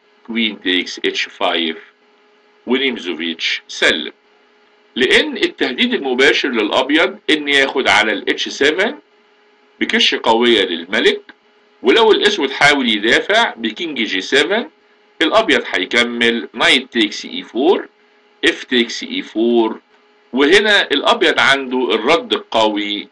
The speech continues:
بيشوب اتش سكس تشيك، كش للملك، وفي نفس الوقت بيكشف هجوم على الوزير،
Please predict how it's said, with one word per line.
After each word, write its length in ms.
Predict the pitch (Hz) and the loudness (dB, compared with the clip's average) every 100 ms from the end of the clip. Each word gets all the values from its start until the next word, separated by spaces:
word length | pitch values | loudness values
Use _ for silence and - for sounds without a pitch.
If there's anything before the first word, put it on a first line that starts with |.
| _ 113 | _ -8
بيشوب 280 | 151 113 - | -4 -6 -4
اتش 200 | - - | -6 -4
سكس 300 | 90 104 - | -8 -10 -10
تشيك، 440 | - - - - - - _ _ _ _ _ _ _ _ _ _ | -12 -4 0 0 -2 -20 _ _ _ _ _ _ _ _ _ _
كش 280 | - 233 - | -2 0 2
للملك، 600 | 123 117 117 131 180 180 | 2 2 0 2 2 0
وفي 160 | 123 143 | -10 -4
نفس 220 | 147 - | -4 0
الوقت 420 | 104 117 - - | 0 2 0 -4
بيكشف 520 | 107 120 - 107 - | -2 -2 -2 -6 -6
هجوم 440 | 104 90 101 98 85 | -8 -6 -6 -6 -6
على 220 | 90 85 | -4 -2
الوزير، 680 | 78 80 80 104 131 240 | -2 -4 -6 -2 0 0